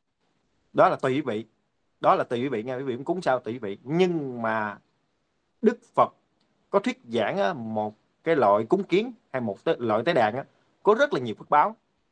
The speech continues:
đúng không? Và hơn rất là nhiều những cái loại mà tế đàn cúng kiến, giống như thần linh các kiểu, ông bà tổ tiên vân vân các kiểu.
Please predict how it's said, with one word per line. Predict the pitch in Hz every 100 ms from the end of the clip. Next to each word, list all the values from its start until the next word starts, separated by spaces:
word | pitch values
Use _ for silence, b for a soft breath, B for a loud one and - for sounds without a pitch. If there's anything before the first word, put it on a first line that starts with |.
| _ _ _ _
đúng | -
không? | 139 127
Và | 113 120 117
hơn | 107 165 165 156
rất | 147 294 - 139
là | 127 120
nhiều | 113 131 139 131 104 - -
những | 120 123 135 202
cái | 208
loại | 113 110
mà | 123
tế | 110 165 214
đàn | 123 113 113
cúng | 196 226
kiến, | 180 202 269 _ _ _ _
giống | - 180
như | 160 143
thần | 127 110 110
linh | 123 156 160 151 151
các | 165 -
kiểu, | 110 120 170
ông | 170 139
bà | 123 107
tổ | 117
tiên | 147 151
vân | 147 143
vân | 139 131
các | -
kiểu. | 117 143